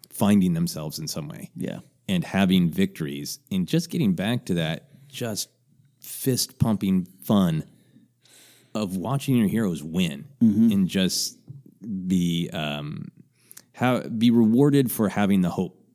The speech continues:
Speaker 1: that they've
Speaker 2: Yeah.
Speaker 1: had in these
Speaker 2: Yes, yes.
Speaker 1: rough chapters,
Speaker 2: Mm-hmm.
Speaker 1: uh, in terms of lot, going through a lot
Speaker 2: Yeah.
Speaker 1: and having that feeling of, like, "We did it, we made it, we believed in the sun, the sun was still there while it was night out,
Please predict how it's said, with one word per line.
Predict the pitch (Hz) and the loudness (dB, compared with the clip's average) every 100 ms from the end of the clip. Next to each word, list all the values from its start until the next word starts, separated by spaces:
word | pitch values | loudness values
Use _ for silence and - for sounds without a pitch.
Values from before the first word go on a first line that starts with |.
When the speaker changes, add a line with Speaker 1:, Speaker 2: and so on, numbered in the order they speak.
| - | -6
Speaker 1:
that | 104 | -2
they've | - | 0
Speaker 2:
Yeah. | 87 87 76 | 0 -2 -6
Speaker 1:
had | 69 | -8
in | - 92 | -4 -2
these | 85 80 123 | -2 -2 0
Speaker 2:
Yes, | 131 113 - - | 2 0 -6 -4
yes. | 110 113 | 4 4
Speaker 1:
rough | 117 - | 4 0
chapters, | 117 104 - 87 82 - _ _ _ _ - | -4 -6 -2 -2 -2 -6 _ _ _ _ -2
Speaker 2:
Mm-hmm. | 101 107 139 | 0 2 2
Speaker 1:
uh, | 92 80 80 80 - _ _ _ _ - | 2 -2 -6 -8 -14 _ _ _ _ -2
in | 117 | 2
terms | 107 107 | 4 4
of | 87 | 4
lot, | 85 87 - | 0 -4 -2
going | 101 104 92 | 2 4 4
through | 151 147 | 4 4
a | |
lot | 78 78 - _ - | 4 -2 -6 _ -4
Speaker 2:
Yeah. | 98 | 0
Speaker 1:
and | 95 92 | 2 0
having | - 107 107 104 | 0 0 4 4
that | 85 80 - | 2 -2 -2
feeling | 101 95 | 2 2
of, | 80 | 2
like, | 78 76 - _ _ _ - | -2 -8 -10 _ _ _ 0
"We | 95 | 0
did | 82 87 92 | 0 0 0
it, | 87 85 - - | 0 -4 -10 -6
we | 85 | -4
made | 80 82 82 | -2 0 -2
it, | 80 - _ _ _ _ _ _ - | -4 -8 _ _ _ _ _ _ -10
we | 85 82 78 78 - | -4 -2 -2 -4 -6
believed | 98 92 90 95 85 | -4 0 4 4 4
in | 90 | 0
the | 87 | 0
sun, | - 92 90 87 - _ _ | 0 0 2 0 -4 _ _
the | - 92 | -4 -2
sun | 98 95 | 0 2
was | 87 | 0
still | 104 90 | 0 2
there | 92 87 | 2 0
while | 87 | 0
it | 82 | -2
was | 82 | -2
night | 90 85 | -2 -2
out, | 80 82 | -2 -4